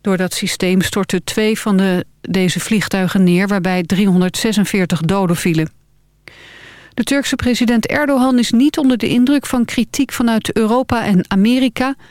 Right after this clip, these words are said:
op de Turkse aanval in Noord-Syrië.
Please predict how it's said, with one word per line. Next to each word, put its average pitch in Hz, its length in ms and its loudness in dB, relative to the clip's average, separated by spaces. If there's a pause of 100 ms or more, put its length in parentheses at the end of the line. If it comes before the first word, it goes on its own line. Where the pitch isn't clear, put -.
(260)
op - 220 -6
de 226 200 0
Turkse - 360 -2
aanval 233 520 0
in 202 220 2
Noord-Syrië. 196 760 0